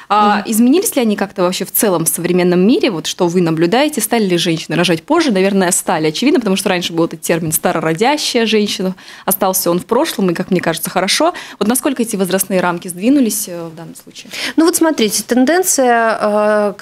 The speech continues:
Speaker 2: к, э, к тому, что первые роды происходят в возрасте тридцати лет, она стабильная. Всё, если, скажем так, лет пять назад в Латвии это ещё было двадцать восемь, то теперь это тридцать лет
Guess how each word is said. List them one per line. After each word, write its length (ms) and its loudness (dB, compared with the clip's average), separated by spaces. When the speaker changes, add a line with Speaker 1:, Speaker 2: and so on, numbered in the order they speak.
Speaker 2:
к, 680 0
э, 640 2
к 80 -16
тому, 300 0
что 180 -4
первые 440 2
роды 240 2
происходят 600 0
в 40 -18
возрасте 360 0
тридцати 460 -2
лет, 260 -2
она 460 2
стабильная. 640 -2
Всё, 560 0
если, 300 2
скажем 340 -2
так, 200 -4
лет 180 0
пять 180 -2
назад 340 0
в 40 -6
Латвии 260 -2
это 120 -6
ещё 180 -4
было 160 0
двадцать 320 -4
восемь, 300 0
то 100 -8
теперь 220 -4
это 140 -2
тридцать 460 -4
лет 300 -4